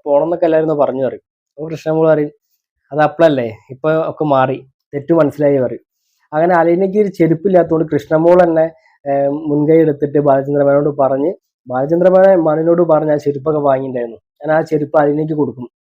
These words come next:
മനു. അപ്പം അലീന പറയും, "എല്ലാരും എന്നെ പിടിച്ച് ഇറക്കി വിടുമ്പോ എനിക്കൊരു പ്രതീക്ഷ ഉണ്ട്. എന്നെ, ഏഹ്, എന്നെ സ-, എനിക്ക് സപ്പോർട്ടായിട്ട് മനുവേട്ടൻ വരുന്നു.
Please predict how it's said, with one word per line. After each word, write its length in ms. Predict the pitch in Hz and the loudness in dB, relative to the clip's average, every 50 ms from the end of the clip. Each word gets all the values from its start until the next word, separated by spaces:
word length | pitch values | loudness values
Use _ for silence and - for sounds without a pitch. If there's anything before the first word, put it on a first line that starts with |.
| - 127 | -8 -6
മനു. 220 | 127 123 113 - _ _ _ _ _ _ _ _ - | -6 -6 -8 -10 _ _ _ _ _ _ _ _ -14
അപ്പം 340 | 120 135 143 147 147 - - _ _ _ _ _ _ _ _ _ _ _ _ _ _ _ _ - | -4 -2 -2 -2 -2 -4 -12 _ _ _ _ _ _ _ _ _ _ _ _ _ _ _ _ -10
അലീന 240 | 127 127 135 147 156 | -6 -4 -2 0 0
പറയും, 280 | 147 147 139 135 127 127 | 0 0 0 0 -2 -2
"എല്ലാരും 320 | 127 135 143 156 160 170 | -2 0 0 0 0 0
എന്നെ 180 | 165 156 156 160 | 0 0 -2 -2
പിടിച്ച് 380 | 151 151 147 143 131 - 165 | -4 -4 -4 -4 -4 0 0
ഇറക്കി 280 | 156 139 139 - - 160 | 2 2 0 0 0 0
വിടുമ്പോ 260 | 156 147 139 143 147 | 0 0 0 0 -2
എനിക്കൊരു 220 | 139 - - 151 | -2 -2 -2 -4
പ്രതീക്ഷ 460 | 151 156 139 127 127 139 147 147 - 165 | -4 -2 -4 -2 0 0 0 0 0 -2
ഉണ്ട്. 160 | 147 123 120 | -2 -2 -4
എന്നെ, 840 | 117 107 - _ _ _ _ _ _ _ - 131 139 135 139 - - - _ _ _ - | -6 -8 -12 _ _ _ _ _ _ _ -4 -2 -2 0 -2 -4 -6 -14 _ _ _ -18
ഏഹ്, 880 | 131 127 127 123 117 139 143 143 - - _ _ _ _ _ - 151 151 147 | -16 -14 -14 -12 -12 -12 -12 -12 -14 -16 _ _ _ _ _ -12 -10 -6 -4
എന്നെ 200 | 143 147 160 151 | -2 0 0 0
സ-, 120 | 151 170 | 0 -2
എനിക്ക് 180 | 147 151 151 170 | -2 -2 -2 -2
സപ്പോർട്ടായിട്ട് 640 | 170 156 135 - 160 165 175 170 160 156 160 160 156 | -2 -4 -2 0 0 2 4 2 4 2 2 2 2
മനുവേട്ടൻ 480 | 147 139 131 131 135 139 143 165 156 | 2 0 0 2 2 2 2 2 0
വരുന്നു. 300 | 139 123 123 120 117 110 | -2 -2 -4 -6 -8 -10